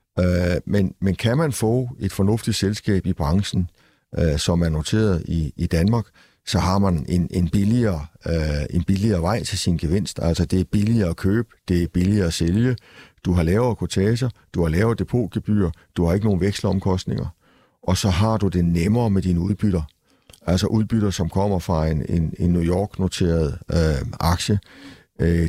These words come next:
dem skal du bruge en hel del arbejde på for at få dit, øh, få din lempelse på udbytteskatten hjem. Og gør du ikke det arbejde, jamen, så taber du simpelthen en pæn andel af dit,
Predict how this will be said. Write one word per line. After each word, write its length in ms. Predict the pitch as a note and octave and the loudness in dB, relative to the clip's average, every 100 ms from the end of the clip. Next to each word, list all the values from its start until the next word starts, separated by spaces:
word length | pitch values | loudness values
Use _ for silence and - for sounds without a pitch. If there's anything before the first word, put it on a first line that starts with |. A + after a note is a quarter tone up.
| - | 0
dem 120 | F#2+ | -2
skal 180 | - F#2+ | 0 -2
du 60 | |
bruge 280 | D#2+ F2+ F#2+ | 0 0 2
en 40 | G2 | 2
hel 100 | A#2+ | 0
del 120 | F#2 | 0
arbejde 420 | E2 G2 G#2 E2 - | 0 0 0 -2 -2
på 200 | G2+ G2 | -2 -2
for 240 | - E2 | -2 -2
at 60 | D#2 | 0
få 160 | F2 | -2
dit, 340 | E2+ F2 D#2+ D2+ | -2 -2 -2 -2
øh, 320 | D#2 D2 C#2+ | 0 0 -2
få 160 | - | -2
din 160 | E2+ F2 | 0 0
lempelse 500 | D#2+ F#2+ A#2 G2+ F2 - - - _ - | 0 0 0 0 -2 -4 -14 -20 _ -4
på 100 | F2+ | 0
udbytteskatten 720 | F#2+ G2 F2 - E2+ E2 E2 | 2 0 -2 -2 -2 0 0
hjem. 180 | F2+ G#2 - - _ _ _ _ _ _ _ - | 0 -2 -6 -20 _ _ _ _ _ _ _ -2
Og 120 | E2+ | 0
gør 180 | F#2 G2 | 2 2
du 80 | F2+ | 2
ikke 140 | A2 | 0
det 100 | A#2 F#2+ | 0 2
arbejde, 400 | F2+ F#2+ F2+ D#2 | 2 2 0 0
jamen, 140 | D2+ | -2
så 140 | D2 F2+ | -2 -2
taber 420 | - - E2 F#2+ | -2 0 0 0
du 60 | F#2 | 0
simpelthen 440 | F2+ D2+ E2 D#2+ | -2 0 0 0
en 80 | B1 | 0
pæn 220 | F2+ G2+ | 0 0
andel 400 | D2 F2+ F#2 D2+ | 0 0 0 0
af 140 | - D#2 | -2 -2
dit, 340 | - D#2 - | -2 -4 -4